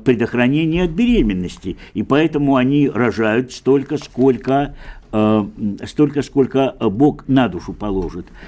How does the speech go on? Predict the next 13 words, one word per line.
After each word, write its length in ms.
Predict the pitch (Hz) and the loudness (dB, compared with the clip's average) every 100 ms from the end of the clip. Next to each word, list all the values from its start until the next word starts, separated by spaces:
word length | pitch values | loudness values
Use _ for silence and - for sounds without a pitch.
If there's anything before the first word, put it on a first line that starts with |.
| - - | -12 0
Но 180 | 139 | 4
ведь, 360 | 160 190 185 - - | 4 2 -2 -8 -2
э, 220 | 131 127 131 - - - - | 2 2 0 -8 -20 -20 -4
э, 360 | 123 120 113 113 - - - - - - | 0 2 2 -2 -8 -20 -20 -18 -18 -4
поймите, 720 | 151 165 180 147 - 90 71 - - - | 0 2 2 2 0 -8 -10 -14 -4 2
увеличение 800 | 143 135 151 165 - 202 175 156 | 4 6 6 4 0 0 2 2
рождаемости, 920 | 147 147 127 175 165 127 110 - 113 113 - - | 2 0 0 0 2 2 0 -4 -4 -4 -6 -2
ну, 140 | 156 | 0
не 160 | 170 175 | 2 2
есть 440 | 165 208 - - | 2 2 0 -2
конечная 720 | 151 156 185 165 - 131 135 | -2 0 0 -2 -4 -2 -2
цель 280 | - 165 147 | 0 0 0
существования. 1120 | - 135 - 131 - 143 147 135 95 85 85 | -2 -10 -10 -12 -4 0 2 2 0 -6 -10